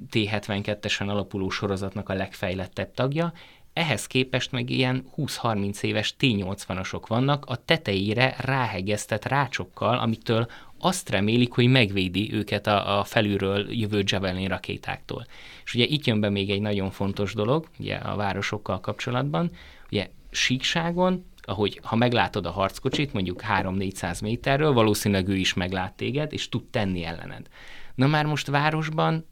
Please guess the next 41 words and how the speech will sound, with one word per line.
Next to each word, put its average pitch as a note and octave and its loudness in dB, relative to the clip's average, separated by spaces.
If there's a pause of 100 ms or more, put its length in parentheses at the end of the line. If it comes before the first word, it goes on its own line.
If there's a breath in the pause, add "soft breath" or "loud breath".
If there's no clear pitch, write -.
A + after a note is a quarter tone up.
(180)
e, C3 -4
ilyen D3 0
nincs. B2 0
Tehát A2+ -2 (560 loud breath)
elmegy D3 4
a F#2 2
harckocsi, A2+ 0
és C#3 0
valamikor D3+ 0
egy - -4
kapuajból G2+ 2
kiugrasz G2 0
mögé, G#2 2
és G2+ 2
mondjuk G2+ -2
ráteszel F#2+ 0
egy F#2+ -6 (220)
mágneses G2+ -2
alapú G#2 0
aknát, G2 0
vagy G2 2
rádobsz G2 -2
egy F#2+ -2
molotov A2 0
kof-, - -4 (160)
molotov A2+ 0
koktélt, C#3 -2 (200 loud breath)
vagy C#3 8
ne A#2 8
adj G#2 4
Isten, A#2 0
egy A#2 2
szomszédház G2 0
tetejéről G#2 0
indítod F#2 -4
a G2 -2
Javelint, F#2+ -4
ami A2+ 0
erre F#2 0
lett F#2+ -2
kitalálva. - -6